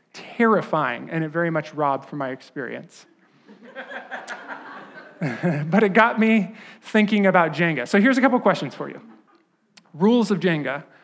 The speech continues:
Uh, because I've played Jenga with different people, not trying to brag, uh, but <laughs> we played up in my particular family, we played a particular set of rules. So one of our rules, I just wanna see, like, nod of heads, yes, these are the rules you play with, you're like, "I don't know what you're talking about."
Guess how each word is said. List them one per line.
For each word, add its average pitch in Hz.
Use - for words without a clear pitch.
Uh, 170
because 202
I've 233
played 233
Jenga 185
with 196
different 165
people, 151
not 127
trying 120
to 117
brag, 120
uh, 170
but 185
<laughs> -
we 196
played 208
up -
in 202
my 202
particular 208
family, 156
we 202
played 233
a 208
particular 233
set 214
of 160
rules. 165
So 220
one 226
of 285
our 262
rules, 185
I 196
just 220
wanna 254
see, 208
like, 185
nod 180
of 180
heads, 170
yes, 160
these 180
are 190
the 175
rules 170
you 160
play 156
with, 156
you're 151
like, 139
"I 135
don't 139
know 139
what 131
you're 123
talking 131
about." 117